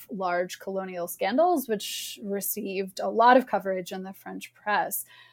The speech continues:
metropolitan journalists and writers struggled to sometimes gather pretty basic data about what was happening in the colonies, even well into the eighteen nineties, because the colonial ministry was trying to control information.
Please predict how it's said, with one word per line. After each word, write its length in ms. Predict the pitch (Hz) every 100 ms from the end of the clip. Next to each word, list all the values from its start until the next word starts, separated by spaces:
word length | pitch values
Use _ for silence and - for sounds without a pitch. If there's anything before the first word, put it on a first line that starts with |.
| -
metropolitan 920 | 220 214 233 214 226 220 214 220 202 196
journalists 640 | 196 196 196 185 190 -
and 180 | 190 180
writers 800 | 180 185 185 190 190 - - -
struggled 480 | - - 208 220 208
to 120 | 220
sometimes 540 | 214 247 254 330 285 -
gather 480 | 185 190 208 196 -
pretty 380 | - 254 254
basic 560 | 208 202 190 - 180 -
data 400 | - 202 294 339
about 280 | 262 233 202
what 140 | 202
was 140 | 190 190
happening 760 | - - - 262 208 180 160
in 120 | 139 -
the 60 |
colonies, 600 | - - 196 180 185 180 - - - - -
even 340 | 320 403 302
well 220 | 226 240 254
into 220 | 247 240
the 160 | 208
eighteen 300 | 196 - 196
nineties, 420 | 170 170 185 165 -
because 320 | 190 196 180
the 80 | 196
colonial 720 | - 202 196 190 190 190 185
ministry 460 | 190 269 254 - 196
was 140 | 190
trying 320 | - - 190
to 80 | 185
control 640 | 202 202 185 - 185 180 175
information. 680 | 180 - 175 175 - 151